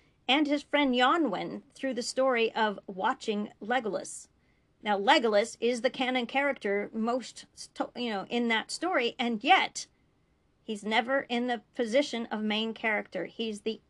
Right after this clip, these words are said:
object of the story. And so he becomes another person in the story. And the original character is the main character.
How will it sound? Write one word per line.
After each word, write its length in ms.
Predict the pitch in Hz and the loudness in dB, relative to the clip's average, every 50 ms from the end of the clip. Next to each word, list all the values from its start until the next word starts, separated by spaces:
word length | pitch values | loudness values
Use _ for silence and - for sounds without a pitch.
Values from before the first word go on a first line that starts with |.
| _ - | _ 0
object 800 | 240 247 262 254 202 175 - - 208 185 170 - - - - - _ _ _ _ - | 4 4 4 4 2 -6 -2 0 0 0 -2 -4 -14 -20 -20 -20 _ _ _ _ 2
of 200 | 208 202 185 160 | 2 2 2 0
the 100 | 190 196 | -6 -6
story. 580 | - - - - 180 165 180 - - - - - _ _ _ _ _ _ _ _ _ _ _ - | -6 -6 -6 -4 -4 -4 -4 -6 -8 -8 -12 -14 _ _ _ _ _ _ _ _ _ _ _ 0
And 200 | 233 226 220 214 | 2 2 2 2
so 200 | 208 - 226 208 | 0 -2 -4 -4
he 320 | 202 - - - 294 302 285 | -4 -6 -4 0 0 2 2
becomes 680 | 269 254 240 - - 202 180 175 175 170 180 - - _ - | 2 -2 -2 -4 -4 -4 -2 -2 -2 -4 -8 -10 -16 _ -8
another 600 | 190 185 202 190 190 196 202 202 190 185 185 180 _ _ _ _ _ _ _ _ _ | -6 -4 -4 0 2 0 2 2 0 -2 -2 -6 _ _ _ _ _ _ _ _ _
person 540 | - 226 196 - - 185 170 165 165 - _ - | -2 -2 -2 -2 -4 -8 -8 -8 -10 -12 _ -10
in 160 | 220 202 175 | -8 -8 -8
the 80 | - - | -8 -10
story. 560 | - - - 196 196 190 196 - - 196 - _ _ _ _ _ - | -14 -12 -12 -10 -8 -6 -6 -6 -6 -8 -10 _ _ _ _ _ -4
And 160 | 233 220 214 214 | -2 0 2 2
the 80 | 208 | 2
original 480 | 208 196 233 277 240 247 254 247 226 208 | 2 4 2 2 2 2 -2 0 -2 -2
character 560 | - - 196 190 180 170 - - - 185 - - | -2 -2 0 0 0 -2 -4 -6 -8 -8 -8 -6
is 220 | 196 185 170 165 | -6 -6 -6 -6
the 80 | - 180 | -8 -8
main 680 | 180 180 185 190 190 190 180 180 175 175 170 170 170 _ _ | -6 -6 -4 -4 -4 -4 -4 -6 -8 -8 -10 -14 -18 _ _
character. 680 | _ - 202 196 208 202 190 - - - - 226 214 | _ -8 -6 -4 -4 -4 -6 -8 -12 -16 -16 -16 -18